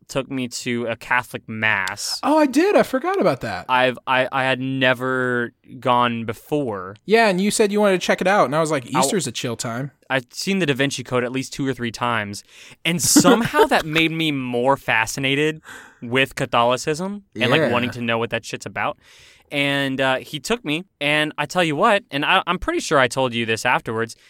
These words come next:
Speaker 1: it, it's not, it's not nearly, I, I grew up,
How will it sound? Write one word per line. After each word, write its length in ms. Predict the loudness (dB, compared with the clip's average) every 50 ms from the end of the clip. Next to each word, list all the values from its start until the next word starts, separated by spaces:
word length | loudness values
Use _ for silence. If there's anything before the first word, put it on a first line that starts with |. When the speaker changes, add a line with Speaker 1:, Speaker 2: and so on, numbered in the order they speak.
| _ _ _ _ -6
Speaker 1:
it, 180 | -6 -6 -6 _
it's 240 | -6 -6 -6 -4 -2
not, 560 | 0 2 4 4 4 4 4 2 2 0 -2 _ _ _ _ _ _ _ -12
it's 200 | -12 -10 -8 -6
not 480 | -4 -2 0 2 4 6 6 6 4 2
nearly, 600 | 0 -2 0 2 2 4 4 4 2 2 0 2
I, 260 | 2 2 2 2 2
I 60 | 2
grew 260 | 2 2 4 4 6 6
up, 180 | 6 6 4